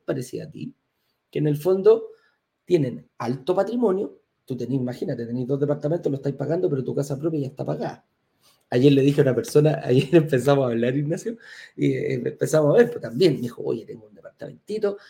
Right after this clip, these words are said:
tengo la casa propia y tengo dos terrenos", me decía. Compró dos terrenos porque él pensó, me dijo, "Yo pensaba que los terrenos eran, eran un buen negocio, pero", me dijo, "me di cuenta que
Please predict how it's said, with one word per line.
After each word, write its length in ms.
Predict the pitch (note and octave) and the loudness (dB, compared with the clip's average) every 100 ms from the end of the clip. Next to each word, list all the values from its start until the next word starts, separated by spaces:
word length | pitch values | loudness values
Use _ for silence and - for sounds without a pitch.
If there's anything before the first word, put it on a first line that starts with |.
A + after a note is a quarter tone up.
| _ _ | _ _
tengo 220 | B2 A#2+ | -4 -4
la 100 | A2+ | -4
casa 200 | C3+ C3+ | -6 0
propia 240 | F#3 - | 4 4
y 80 | D3 | 2
tengo 260 | C#3+ F#3 F3 | -2 0 0
dos 200 | G3 - | -2 -6
terrenos", 400 | G3+ D#3+ A#2+ - | -4 -2 -2 -6
me 100 | - | -18
decía. 240 | - - _ _ _ _ _ | -20 -20 _ _ _ _ _
Compró 400 | - C#3 C#3 G3 | -8 -6 -2 0
dos 180 | G3+ G3 | 0 0
terrenos 360 | G3 A3+ A3 A3 | 4 6 6 2
porque 280 | F3+ - G#3 | -4 0 -2
él 120 | G#3 | 2
pensó, 420 | G3 F3+ - F4+ | 0 0 -2 -4
me 80 | F#4 | -2
dijo, 220 | - A#3+ | -6 -4
"Yo 120 | A#3+ A#3+ | -2 4
pensaba 440 | A#3 A3+ B3+ A#3+ | 4 4 0 0
que 80 | A#3 | 0
los 160 | G#3+ | 0
terrenos 480 | G#3+ G#3 A#3 A#3+ A#3+ - - _ | 2 2 4 2 -2 -10 -20 _
eran, 640 | F#3+ G3+ G3 F#3+ F#3 F3+ F3 _ _ _ | 2 4 4 2 0 -2 -6 _ _ _
eran 240 | F#3 F#3 | 2 4
un 440 | F#3 F3+ E3+ E3 D3+ | 2 0 -4 -6 0
buen 200 | F#3 G3+ | 2 4
negocio, 520 | G3+ F#3 C#3+ - D3 _ _ _ _ | 4 4 2 -2 -14 _ _ _ _
pero", 220 | - G#3+ | 4 6
me 100 | A#3 | 6
dijo, 180 | A3 A3+ | 2 -2
"me 120 | G3 | -2
di 120 | E3 F#3+ | -2 0
cuenta 600 | A#3 A3 D3+ G3 A#3 - _ _ _ _ _ | 4 2 2 -4 -4 -12 _ _ _ _ _
que 320 | G4+ F#4 - | -2 -2 -4